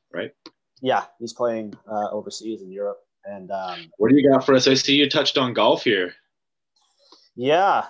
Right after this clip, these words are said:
Speaker 2: um, it was the Zozo tur-, the Zozo Championship is usually held in Japan because of covid restrictions. They moved it over to the States this year, and usually it's a showcase for, um, big names.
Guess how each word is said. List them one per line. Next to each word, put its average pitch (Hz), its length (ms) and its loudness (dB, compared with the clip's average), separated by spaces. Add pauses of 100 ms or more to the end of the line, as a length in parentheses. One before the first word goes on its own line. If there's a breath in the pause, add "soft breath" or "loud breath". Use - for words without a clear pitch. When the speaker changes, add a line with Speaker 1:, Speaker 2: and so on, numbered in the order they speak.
(160)
Speaker 2:
um, 123 760 0 (1500)
it 143 160 -4
was 143 680 0 (1500)
the 147 80 -2
Zozo 180 480 2
tur-, 143 260 -6
the 127 80 -8
Zozo 160 380 -2
Championship 123 580 -8
is 110 100 -16
usually 113 300 -16
held 104 320 -4
in - 60 0
Japan 120 520 -10
because 120 220 -14
of 113 80 -20
covid 117 340 -10
restrictions. 127 520 -12
They 110 100 -14
moved 104 220 -10
it 104 120 -14
over 104 160 -20
to 101 80 -14
the - 80 -20
States 95 360 -20
this 120 180 -10
year, 135 180 -6 (460)
and 113 160 -10
usually 127 300 -6
it's 120 160 -8
a - 20 -10
showcase 120 640 -6
for, 104 540 -8
um, 95 500 -4 (960)
big 120 160 -6
names. 120 440 -10